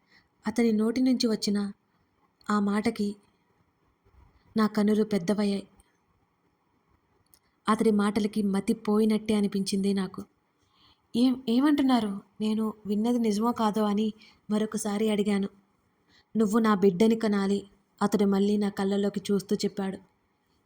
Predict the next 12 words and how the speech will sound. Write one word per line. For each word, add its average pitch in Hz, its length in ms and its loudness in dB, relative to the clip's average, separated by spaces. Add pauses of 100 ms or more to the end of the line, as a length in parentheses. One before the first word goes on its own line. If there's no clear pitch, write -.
(320)
నా 233 140 4
ముఖం 208 340 0
విపరీతంగా 208 640 0
ఎర్రబడింది. 196 680 0 (640)
ఒక్కసారిగా 214 640 0
నా 202 160 0
శరీరంలో 202 540 -2
రక్తం 196 380 -2
వేడిగా 202 400 0
అయింది. 196 340 -6 (500)
కథ 220 160 6 (100)
కొనసాగుతోంది. 202 800 2